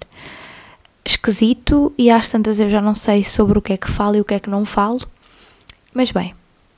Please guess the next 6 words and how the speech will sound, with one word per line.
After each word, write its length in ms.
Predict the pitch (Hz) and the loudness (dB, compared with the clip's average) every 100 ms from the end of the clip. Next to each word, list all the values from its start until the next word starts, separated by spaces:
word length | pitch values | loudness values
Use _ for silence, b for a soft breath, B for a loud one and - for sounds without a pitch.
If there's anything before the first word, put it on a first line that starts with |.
| _ _ - - | _ _ -20 -16
vamos 280 | 208 220 214 | -4 -2 -2
ver. 300 | 196 220 226 _ _ _ _ _ _ _ - | 0 -2 -2 _ _ _ _ _ _ _ 0
É 60 | |
o 60 | 220 | 0
segundo 240 | - 196 | 0 -2
episódio, 580 | 190 196 185 214 220 233 | -2 -2 0 0 2 0